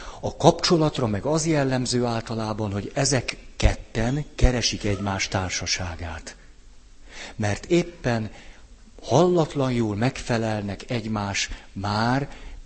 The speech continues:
beégett hiedelmeinek. És akkor majd most nézzük meg, hogy mi lesz Hamupipőkével, ha megházasodik, és aztán mi lesz vele utána.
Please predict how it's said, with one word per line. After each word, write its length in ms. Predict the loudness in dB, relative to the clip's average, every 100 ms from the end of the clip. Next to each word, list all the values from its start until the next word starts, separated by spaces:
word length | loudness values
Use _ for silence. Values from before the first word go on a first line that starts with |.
| 0
beégett 560 | 4 6 4 4 0
hiedelmeinek. 1120 | -2 2 2 2 -2 -2 -6 -8 -10 -12 -14 -16 -18 -18 -20 -20 -20 -20 -20 -20 -20 -20 -20 -20 -20 -20 -20 -16 -14 -4 6 6 6 -6 -4 0
És 80 |
akkor 260 | 2 4 4
majd 180 | 4 2
most 160 | 2
nézzük 420 | 4 4 4 0 0
meg, 200 | -2 0
hogy 140 | 0
mi 140 | 4
lesz 220 | 4 4 2
Hamupipőkével, 1080 | 2 2 2 8 10 10 4 -2 0 0
ha 120 | 0
megházasodik, 880 | 2 2 0 -2 -2 0 0 0 0
és 160 | -2 -2
aztán 280 | -2 -2 2
mi 80 |
lesz 200 | 2 2
vele 200 | 0 -2
utána. 640 | -2 -4 -4 -4 -4 -6